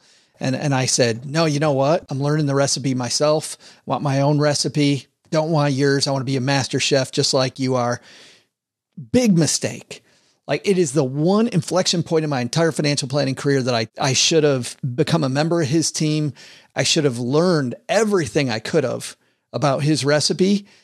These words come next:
and then riffed off it later on. And I would have been so much further ahead, so much faster. Yeah.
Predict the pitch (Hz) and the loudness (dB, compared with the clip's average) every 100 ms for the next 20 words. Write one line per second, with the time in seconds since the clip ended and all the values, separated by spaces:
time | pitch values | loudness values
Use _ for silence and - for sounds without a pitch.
0 | _ _ - 151 143 156 214 165 135 139 | _ _ -2 0 2 2 2 2 -2 -6
1 | - 139 139 143 202 208 - 123 123 131 | -6 -2 -2 0 0 0 -2 0 0 -2
2 | 135 - _ 139 151 151 147 139 139 117 | -2 -4 _ -2 0 2 2 0 -2 -4
3 | 117 - - 151 156 175 160 143 151 131 | -6 -8 -6 0 2 2 2 0 0 -2
4 | - - - - - 349 320 208 - 170 | -8 -6 -2 0 2 2 2 0 0 0
5 | 139 127 120 110 - - 247 190 - 143 | -2 -4 -4 -4 -2 2 2 2 0 -2
6 | 131 117 - 127 _ _ _ _ _ _ | -2 -4 -8 -12 _ _ _ _ _ _
7 | _ _ - 135 | _ _ -10 -10